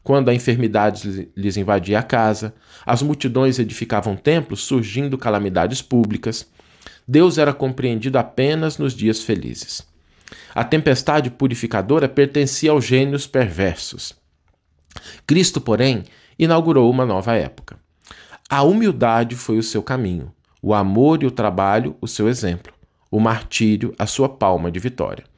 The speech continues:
Deixou a compreensão de que entre os seus discípulos o princípio de fé jamais será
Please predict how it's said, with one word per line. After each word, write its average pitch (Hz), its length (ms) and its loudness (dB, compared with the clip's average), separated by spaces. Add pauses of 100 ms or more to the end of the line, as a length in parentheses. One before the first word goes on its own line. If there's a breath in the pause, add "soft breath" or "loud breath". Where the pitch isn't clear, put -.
(580 loud breath)
Deixou 180 420 2
a 220 60 2
compreensão 135 580 -2
de 139 100 -4
que 143 140 -2
entre 139 200 0
os 127 120 -2
seus 196 200 4
discípulos 131 640 -2
o 113 100 -4
princípio 135 500 -4
de 147 100 0
fé 120 340 2
jamais 123 540 0
será 135 600 0